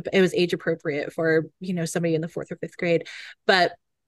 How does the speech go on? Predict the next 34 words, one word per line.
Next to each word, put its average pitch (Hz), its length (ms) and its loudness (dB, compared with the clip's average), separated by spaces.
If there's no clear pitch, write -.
it 214 140 6
really 202 240 8
did 170 180 4
show 180 240 0
what 175 180 0
being 165 200 -4
in 160 80 -2
the 160 80 -4
foster - 440 -8
system 180 440 -6
could 160 200 -8
do 180 460 -4
to 226 180 4
a 220 60 4
person 220 540 -2
and 151 240 -2
how 175 160 2
they 165 120 4
just 170 200 -4
really 170 220 2
want 170 200 0
a 151 40 -4
shot. 160 400 -2
They 160 80 -4
just 151 220 -8
wanna 156 160 -6
be 165 120 -10
in 165 120 -6
a - 20 -8
family. 165 420 -4
They 160 120 -6
just - 160 -12
wanna 170 80 -8
be - 60 -16